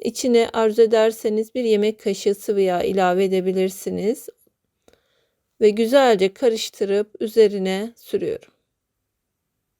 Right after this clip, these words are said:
Sahurda özellikle hazırlayabileceğiniz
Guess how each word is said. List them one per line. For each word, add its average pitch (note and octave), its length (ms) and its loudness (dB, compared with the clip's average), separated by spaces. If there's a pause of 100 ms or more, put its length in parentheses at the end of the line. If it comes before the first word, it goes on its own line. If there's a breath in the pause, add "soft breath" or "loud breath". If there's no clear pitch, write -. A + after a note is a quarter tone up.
(960 soft breath)
Sahurda B3 560 2
özellikle A#3+ 640 2
hazırlayabileceğiniz G3+ 1400 0